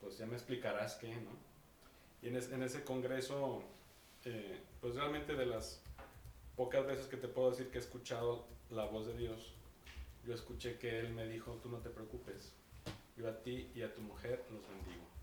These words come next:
Así de que con esas palabras, este,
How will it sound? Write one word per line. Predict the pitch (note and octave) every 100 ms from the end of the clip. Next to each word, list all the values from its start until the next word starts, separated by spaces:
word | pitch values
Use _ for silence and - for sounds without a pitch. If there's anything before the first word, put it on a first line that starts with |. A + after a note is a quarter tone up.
| - - - - - - - - -
Así | A#2
de | A2
que | A2+ G#2+
con | A2+
esas | B2 D#3+ D#3
palabras, | D3 C#3+ C#3 D#3 F3+ - - - - - - - - G#2
este, | G2 - G#2+ G#2